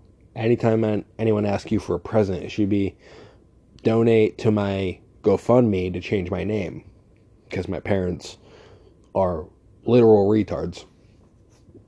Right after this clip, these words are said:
And, um, I think they have Down syndrome. That's what I would be saying. I-, if my parents named me Wacko, I would literally be just spreading the lie that my parents have Down syndrome.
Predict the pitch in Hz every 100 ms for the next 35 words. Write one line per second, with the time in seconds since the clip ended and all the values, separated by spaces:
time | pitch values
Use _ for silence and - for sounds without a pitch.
0 | _ - _ _ - 110 98 92 85 71
1 | 69 - - 104 107 104 104 87 98 101
2 | 95 87 85 82 - - _ _ _ _
3 | _ _ - - 104 - 98 98 85 85
4 | 95 87 87 - _ - 101 107 113 120
5 | 147 151 113 113 117 110 107 95 101 107
6 | - 90 80 - - - - - - 98
7 | 95 101 107 104 107 101 95 90 92 -
8 | 98 98 95 87 90 90 82 82 90 87
9 | 95 87 82 - _ - - 87 85 82
10 | 82 87 80 82